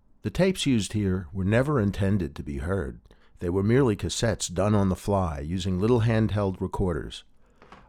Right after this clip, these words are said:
I always asked permission before recording, but used these cassettes to transcribe interviews and notes.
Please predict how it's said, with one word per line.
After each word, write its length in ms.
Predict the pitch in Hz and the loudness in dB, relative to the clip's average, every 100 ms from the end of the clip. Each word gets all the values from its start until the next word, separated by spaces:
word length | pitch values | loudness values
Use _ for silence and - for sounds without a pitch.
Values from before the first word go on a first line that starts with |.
| - | -4
I 120 | 92 | 2
always 260 | 160 185 131 | 4 6 6
asked 260 | 110 - | 2 0
permission 480 | 117 107 151 - 92 | 0 2 2 2 0
before 320 | 71 - 78 | -2 -4 -6
recording, 480 | 67 - 78 69 76 - - - | -4 -4 -4 -4 -6 -10 -20 -10
but 100 | - | 0
used 300 | 135 151 135 | 4 4 4
these 180 | 139 113 | 0 0
cassettes 460 | 117 - 101 - | -2 0 0 0
to 100 | - | -6
transcribe 800 | 87 110 110 113 - 104 98 90 | -2 0 0 0 -2 0 2 0
interviews 560 | - 95 95 90 85 78 | -2 -2 -2 -2 -2 -4
and 180 | 73 71 | -6 -6
notes. 460 | 69 50 - - | -6 -8 -10 -12